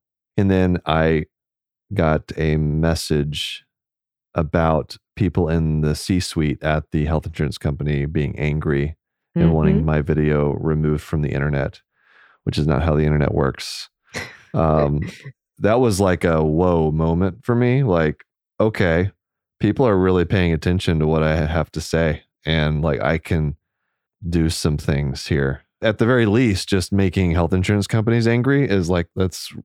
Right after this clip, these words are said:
Speaker 1: great. I love that. And that was recently, right? I mean, I, I had, you know, maybe a, a million or so followers on social media, and I still didn't really feel like I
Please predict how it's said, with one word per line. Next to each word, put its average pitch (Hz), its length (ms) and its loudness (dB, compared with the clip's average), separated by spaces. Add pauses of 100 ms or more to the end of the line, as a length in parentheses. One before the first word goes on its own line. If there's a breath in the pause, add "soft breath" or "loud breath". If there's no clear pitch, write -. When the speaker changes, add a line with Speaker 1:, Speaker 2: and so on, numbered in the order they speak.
Speaker 1:
great. 82 340 0
I 65 120 0
love 82 260 0
that. 80 360 0 (560 soft breath)
And 120 160 2
that 165 140 2
was 254 240 0 (220)
recently, 98 640 0
right? 107 260 2
I 127 60 2
mean, 135 160 2
I, 127 400 2
I 127 160 2
had, 127 500 2 (560)
you 107 80 2
know, 104 300 4
maybe 104 320 2
a, 92 260 2
a 90 100 0
million 95 460 2
or 98 200 2
so 98 420 2
followers 98 680 2
on 95 120 2
social 95 340 0
media, 98 360 2
and 90 60 2
I 92 60 2
still 104 300 0
didn't 90 180 2
really 87 220 2
feel 92 200 0
like 85 200 0
I 80 220 0